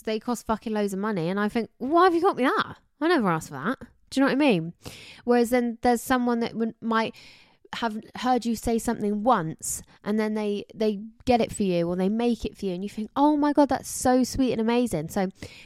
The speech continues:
they're actually the presents that mean the most to me personally. So that's my thought on, on that one. Um, have you been converted to an electric toothbrush yet?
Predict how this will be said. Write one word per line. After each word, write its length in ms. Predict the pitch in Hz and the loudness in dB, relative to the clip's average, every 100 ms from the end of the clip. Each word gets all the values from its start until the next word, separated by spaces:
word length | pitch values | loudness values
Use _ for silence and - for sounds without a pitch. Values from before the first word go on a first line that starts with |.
| - | -8
they're 240 | 311 339 | -2 0
actually 260 | 330 - 220 | 0 -2 -4
the 60 | |
presents 360 | 190 180 180 - | -2 -2 -4 -8
that 100 | 170 | -6
mean 160 | 170 165 | -4 -4
the 80 | |
most 300 | 165 170 170 | -2 -2 -4
to 80 | - | -6
me 180 | 170 156 | -6 -6
personally. 600 | - 156 156 - 120 120 | -6 -8 -10 -12 -14 -14
So 360 | - - 165 170 - _ _ _ _ _ _ _ _ - | -12 -10 -10 -12 -18 _ _ _ _ _ _ _ _ -12
that's 280 | 214 214 - | -6 -6 -4
my 120 | 175 | -8
thought 280 | 170 165 160 | -6 -6 -6
on, 340 | 160 160 160 - | -6 -6 -8 -10
on 340 | - 160 156 156 _ _ | -10 -10 -10 -16 _ _
that 160 | 170 151 | -10 -8
one. 180 | 147 147 - - _ _ _ - - - - | -10 -14 -20 -20 _ _ _ -20 -20 -20 -8
Um, 420 | 214 220 220 220 _ _ - | -2 -2 -2 -8 _ _ -10
have 220 | 240 240 | -4 -2
you 100 | 311 | -2
been 180 | 302 294 | -2 -4
converted 480 | 277 247 247 240 226 | -6 -2 -2 -2 -4
to 120 | 226 | -4
an 80 | 214 | -2
electric 460 | 220 220 - 240 | -2 -6 -10 -12
toothbrush 560 | - 254 214 - 143 - | -6 -6 -6 -10 -12 -10
yet? 160 | 131 | -12